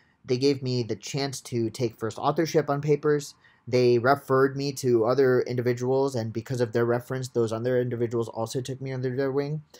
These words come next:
So all that to say, mentorship is a critical part of medical school, but I think finding a good mentor is what half the battle is, and today I wanna talk a bit about, you know,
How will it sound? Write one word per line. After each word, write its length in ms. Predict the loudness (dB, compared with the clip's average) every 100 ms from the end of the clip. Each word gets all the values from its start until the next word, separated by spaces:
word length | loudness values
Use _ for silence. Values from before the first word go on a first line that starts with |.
| _ _
So 160 | 0 0
all 180 | 4 4
that 160 | 4 0
to 80 |
say, 220 | 2 6 6
mentorship 560 | 6 2 2 2 2
is 160 | 2 2
a 80 | 0
critical 500 | -2 0 0 2 0
part 320 | 2 0 0
of 120 | -4
medical 260 | -2 0 0
school, 480 | -2 2 4 4 2 -18 0
but 100 | 4
I 60 |
think 220 | 6 4 0
finding 600 | -10 0 2 2 2 2
a 40 |
good 240 | 4 4
mentor 360 | 4 -2 2 2
is 260 | 4 2 2
what 200 | 0 0
half 360 | -2 -2 -4
the 80 | -4
battle 400 | -2 0 2 2
is, 240 | 0 0 -4
and 200 | -8 -6
today 280 | 0 0
I 40 | 2
wanna 180 | 0 -2
talk 440 | -4 -6 -6 -4
a 60 | -2
bit 160 | -2
about, 340 | 0 2 0 -2
you 80 | -4
know, 240 | -2 -2